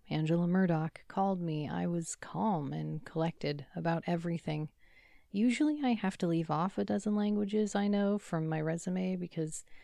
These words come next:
no one wants to see Sindarin and Klingon. You rarely ever need to use Huttese when translating hieroglyphics, Loka.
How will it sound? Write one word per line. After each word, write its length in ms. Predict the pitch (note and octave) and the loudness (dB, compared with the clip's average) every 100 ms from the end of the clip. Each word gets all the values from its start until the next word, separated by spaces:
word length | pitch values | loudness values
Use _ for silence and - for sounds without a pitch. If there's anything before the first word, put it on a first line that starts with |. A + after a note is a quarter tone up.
| - - - | -20 -10 -2
no 100 | B3 | 2
one 220 | G#3+ F#3 | 4 4
wants 200 | E3+ - | 2 0
to 120 | D#3+ | -2
see 300 | D#3 - D#3+ | -2 0 0
Sindarin 880 | E3 - D3+ D3+ D3+ D#3 D#3 D#3+ D#3 | 0 0 0 2 0 2 2 2 0
and 140 | C#3+ C#3+ | -4 -6
Klingon. 640 | - D#3 E3 E3+ F3 F3+ - - _ - | -4 -2 0 0 0 0 -4 -18 _ -2
You 180 | G3 G#3+ | 2 6
rarely 400 | C4 C4+ A3+ F#3 | 6 8 6 6
ever 260 | F#3 E3+ E3 | 4 4 2
need 300 | D#3+ D#3+ D#3 | 2 0 -2
to 120 | E3 | -2
use 300 | D3+ D#3 - | 0 -2 0
Huttese 640 | D#3+ D#3 - F3 D3+ D#3 - | 0 0 0 2 2 2 0
when 160 | D#3+ | -2
translating 760 | D#3+ F3 E3 E3+ - F3 E3 E3 | 0 0 0 0 2 2 2 -2
hieroglyphics, 1120 | D#3 F3 E3+ D#3+ D3 - D#3 G3 - - - | -2 -2 -2 -2 -2 0 2 2 -2 -6 -6
Loka. 500 | C#3+ D3 - D3+ D#3+ | -2 -2 -2 -2 -2